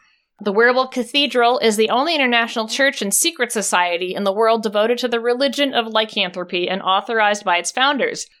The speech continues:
We do not function in the same way as more commonly known churches. For instance, we do not require a central building for meetings or certain days of the week.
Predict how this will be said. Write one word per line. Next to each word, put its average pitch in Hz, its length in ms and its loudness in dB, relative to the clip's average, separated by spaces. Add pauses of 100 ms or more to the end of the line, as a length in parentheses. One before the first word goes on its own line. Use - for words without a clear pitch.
(100)
We 233 120 2
do 240 80 2
not 330 240 4
function 226 340 0
in 208 120 -2
the 202 60 -4
same 220 260 -4
way 208 220 2
as 185 200 -4
more 190 200 0
commonly 185 460 -2
known 170 200 -2
churches. 208 440 -2
For 208 100 0
instance, 240 380 -4
we 185 80 -2
do 185 100 0
not 202 220 2
require 180 420 -2
a 185 60 -4
central 190 360 -4
building 175 340 -2
for 220 80 -6
meetings 220 480 -2 (260)
or 302 140 0
certain 262 280 -2
days 214 220 0
of 233 80 -6
the 247 80 -2
week. 254 340 -4